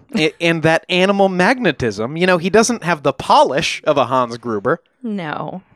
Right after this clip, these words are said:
Speaker 2: But he's a guy who, as we can see, can get a group of people to do something terrible.
Speaker 1: That's true.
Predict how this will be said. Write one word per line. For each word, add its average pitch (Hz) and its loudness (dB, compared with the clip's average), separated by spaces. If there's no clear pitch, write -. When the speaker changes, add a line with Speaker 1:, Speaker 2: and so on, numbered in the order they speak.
Speaker 2:
But 165 0
he's 254 0
a 311 -2
guy 214 2
who, 202 2
as 190 2
we 214 -10
can 185 -4
see, 185 -2
can 165 -8
get 156 0
a 262 0
group 180 0
of 262 0
people 196 2
to - 0
do 160 2
something 156 -4
terrible. 139 0
Speaker 1:
That's - -12
true. 302 -2